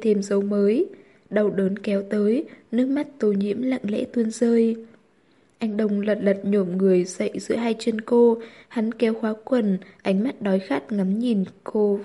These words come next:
tái nhợt. "Cô em, đừng tỏ vẻ không tình nguyện thế chứ, chẳng qua chỉ thay một người đàn ông khác thôi mà,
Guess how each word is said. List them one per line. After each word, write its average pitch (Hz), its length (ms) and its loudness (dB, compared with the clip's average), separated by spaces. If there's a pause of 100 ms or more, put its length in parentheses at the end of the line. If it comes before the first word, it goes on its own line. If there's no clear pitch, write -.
(140)
tái 190 180 -2
nhợt. 240 280 4 (1040)
"Cô 220 160 2
em, 226 360 4 (320)
đừng 233 180 2
tỏ 226 120 2
vẻ 214 200 4
không 226 300 0
tình 196 160 2
nguyện 202 200 2
thế 208 200 0
chứ, 302 260 2 (300)
chẳng 233 200 0
qua 240 320 -2
chỉ 220 140 -2
thay 220 220 -2
một 208 120 0
người 190 160 2
đàn 185 160 0
ông 202 160 -2
khác 285 280 -2
thôi 233 140 2
mà, 196 380 2